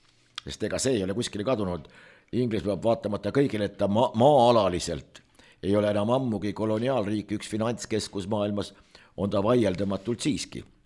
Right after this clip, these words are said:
Ja muide, finantskeskus, <laughs> suur demokraatia pesa, no Singapur näiteks,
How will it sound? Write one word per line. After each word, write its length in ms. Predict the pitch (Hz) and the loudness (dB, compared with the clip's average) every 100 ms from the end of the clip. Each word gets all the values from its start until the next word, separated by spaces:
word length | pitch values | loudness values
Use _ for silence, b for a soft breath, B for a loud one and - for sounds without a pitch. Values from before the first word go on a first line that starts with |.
| _ _ _ _ _ _ _ _ _ | _ _ _ _ _ _ _ _ _
Ja 60 | - | -2
muide, 240 | 117 113 - - - | 0 0 -4 -10 -12
finantskeskus, 760 | 127 123 127 - 101 - - 87 B B - - 170 156 | -6 -4 -4 -4 -4 -4 -6 -12 B B -8 0 4 4
<laughs> 580 | - - - _ _ - | 2 -16 -20 _ _ -2
suur 200 | 127 113 | 0 2
demokraatia 600 | 123 117 - 143 113 127 151 | 2 2 2 2 2 2 2
pesa, 260 | 160 135 95 - - | 2 2 0 -4 -8
no 160 | 120 120 123 - - b b b b b _ _ _ - | -2 0 0 -2 -12 b b b b b _ _ _ -8
Singapur 680 | - 214 160 98 - 85 73 | 0 2 4 4 2 -8 -6
näiteks, 460 | 76 67 - - | -8 -10 -12 -14